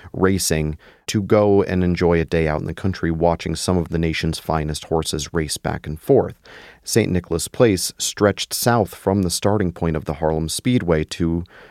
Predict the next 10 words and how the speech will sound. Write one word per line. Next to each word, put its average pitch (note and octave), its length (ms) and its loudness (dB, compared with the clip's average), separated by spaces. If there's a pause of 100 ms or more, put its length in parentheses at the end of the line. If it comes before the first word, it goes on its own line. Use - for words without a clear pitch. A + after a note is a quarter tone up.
(140)
about E2+ 360 2
a E2 60 -4
hundred F2 360 0
forty-ninth D#2+ 480 -2
or D2+ 80 0
a D2+ 60 -4
hundred D#2 340 -4
fiftieth E2+ 440 -2
Street E2+ 420 0 (420)
and G#2 380 2